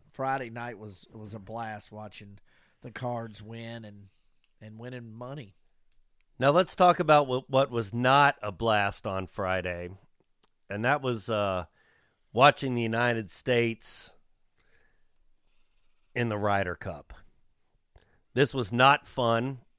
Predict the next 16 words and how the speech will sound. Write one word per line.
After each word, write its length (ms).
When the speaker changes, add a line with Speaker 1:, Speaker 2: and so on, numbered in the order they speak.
Speaker 2:
It 140
was 180
never 400
really 400
fun. 540
I 100
got 300
a 80
little 400
fun 360
on 300
Sunday 640
for 220
about 320
an 100
hour. 500